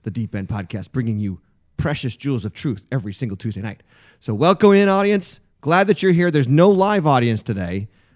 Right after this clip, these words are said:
but we are glad that you are here watching. Now, we also wanna say hello to the Deep End Radio audience at A M twelve forty Woonsocket nine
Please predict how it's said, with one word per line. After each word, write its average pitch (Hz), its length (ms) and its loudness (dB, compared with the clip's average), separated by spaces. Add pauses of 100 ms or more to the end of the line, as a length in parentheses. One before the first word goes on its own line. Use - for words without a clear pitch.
(140)
but 127 260 -2
we 123 240 0
are 120 400 0 (180)
glad 131 200 0
that - 200 -8
you 143 140 4
are 135 120 4
here 120 220 2
watching. 107 460 -4 (500)
Now, 151 420 0 (380)
we 151 120 -2
also 165 160 -2
wanna 156 100 -2
say 147 200 0
hello 151 220 2
to 160 120 -2
the 156 240 0 (340)
Deep 160 320 0
End 156 300 0
Radio 151 560 2 (100)
audience 156 560 2
at 131 220 -2
A 156 180 2
M 156 160 0
twelve 143 280 -4
forty 143 260 0
Woonsocket 147 520 -2
nine 139 320 0